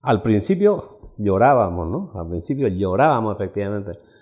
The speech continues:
¿Por qué? Porque nos tocaba incluso, a-, ahí funcionaba la, el, el, el líder, ¿no? Este, las diez de la noche y, pucha, y, y no hemos terminado.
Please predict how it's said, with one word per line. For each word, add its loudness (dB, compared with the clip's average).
¿Por 2
qué? 4
Porque 0
nos -2
tocaba -2
incluso, -2
a-, 6
ahí 6
funcionaba 2
la, 0
el, 0
el, 0
el 0
líder, 6
¿no? -4
Este, 0
las 0
diez 4
de 6
la 2
noche 2
y, -2
pucha, -4
y, -6
y 2
no 4
hemos 2
terminado. -4